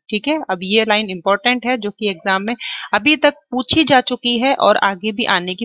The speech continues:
पूरी पूरी संभावना है कि जयपुर, दिल्ली, मथुरा, बनारस और उज्जैन में बनवाई इन्होंने जंतर मंतर नाम से पांच वेधशालाएं। इसके अलावा ये पैराग्राफ जो है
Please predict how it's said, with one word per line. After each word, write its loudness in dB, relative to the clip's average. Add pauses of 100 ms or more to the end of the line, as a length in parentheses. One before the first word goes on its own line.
(140)
पूरी -4 (100)
पूरी 0 (180)
संभावना 0
है -8 (540)
कि 0
जयपुर, 0
दिल्ली, -2 (260)
मथुरा, 2 (160)
बनारस 2
और 2 (440)
उज्जैन 2
में -2 (580)
बनवाई 2
इन्होंने 0
जंतर 0
मंतर -2
नाम -2
से -4
पांच 0 (500)
वेधशालाएं। -2
इसके 0
अलावा 2 (280)
ये 0
पैराग्राफ 2
जो 0
है 0